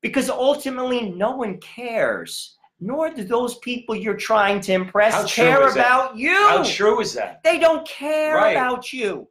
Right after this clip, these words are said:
Speaker 2: You drive up in a Cadillac, the only thing that they care is they say, "Oh, I guess I'm gonna have to go out and buy a B M W."
Speaker 1: And this is what people that, that, because they don't know who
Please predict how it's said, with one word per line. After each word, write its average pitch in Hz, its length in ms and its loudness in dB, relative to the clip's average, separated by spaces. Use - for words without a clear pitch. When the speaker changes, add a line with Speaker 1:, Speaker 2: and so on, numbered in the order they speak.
Speaker 2:
You 269 180 0
drive 269 260 4
up 262 100 2
in 240 60 0
a 233 60 0
Cadillac, 240 460 4
the 214 80 -4
only 254 220 0
thing 247 140 -6
that 240 120 -8
they 254 160 0
care 262 320 2
is 262 120 -2
they 226 100 2
say, 196 300 0
"Oh, 170 40 -10
I 160 40 -16
guess - 160 -20
I'm 147 60 -20
gonna 135 140 -20
have - 80 -20
to 135 60 -20
go 139 80 -8
out 139 100 -12
and 139 80 -20
buy 147 100 -10
a 143 100 -10
B 156 140 -12
M 147 80 -18
W." 185 200 -10
Speaker 1:
And 254 160 -2
this 330 220 -6
is 320 260 -12
what 294 240 2
people 285 540 -10
that, 247 160 -6
that, - 120 -20
because 208 340 -12
they 175 200 -4
don't 196 440 0
know 190 240 -2
who 214 360 -4